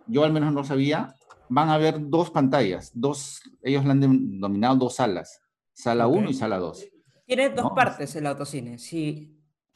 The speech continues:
Speaker 3: si no
Speaker 1: Ya
Speaker 3: me estoy
Speaker 1: en-,
Speaker 3: equivocando, ¿no? Es como
Speaker 1: sí.
Speaker 3: que dos, en dos, este, explanadas de los estacionamientos, digamos, <laughs> están
Speaker 1: Así
Speaker 3: en
Speaker 1: es.
Speaker 3: habilitadas.
Speaker 1: Entonces, el domingo se inaugura,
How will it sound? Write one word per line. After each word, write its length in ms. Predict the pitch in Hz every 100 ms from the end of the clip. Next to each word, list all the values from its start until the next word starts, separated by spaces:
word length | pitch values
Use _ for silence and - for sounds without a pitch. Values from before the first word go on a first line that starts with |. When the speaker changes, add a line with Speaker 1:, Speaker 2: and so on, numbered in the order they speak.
| -
Speaker 3:
si 160 | - -
no 60 | -
Speaker 1:
Ya 20 |
Speaker 3:
me 60 | 113
estoy 140 | 127
Speaker 1:
en-, 40 | 156
Speaker 3:
equivocando, 300 | 135 127 127
¿no? 80 | 147
Es 100 | -
como 180 | 185 165
Speaker 1:
sí. 40 |
Speaker 3:
que 100 | 143
dos, 260 | 170 185 180
en 120 | 170
dos, 220 | 185 196
este, 300 | 208 - 160
explanadas 580 | 156 151 160 170 180 190
de 60 | 170
los 280 | 147 - -
estacionamientos, 640 | - 139 131 143 151 160
digamos, 360 | 135 139 180 -
<laughs> 420 | 156 151 - -
están 260 | 147 147 82
Speaker 1:
Así 280 | 82 - 80
Speaker 3:
en 60 |
Speaker 1:
es. 180 | 67 -
Speaker 3:
habilitadas. 280 | 139 131 98
Speaker 1:
Entonces, 760 | 92 147 110 90 85 76 - - - - - - - - - _ _ -
el 140 | 156
domingo 360 | 156 180 226 233
se 120 | 185
inaugura, 680 | 147 151 196 202 208 -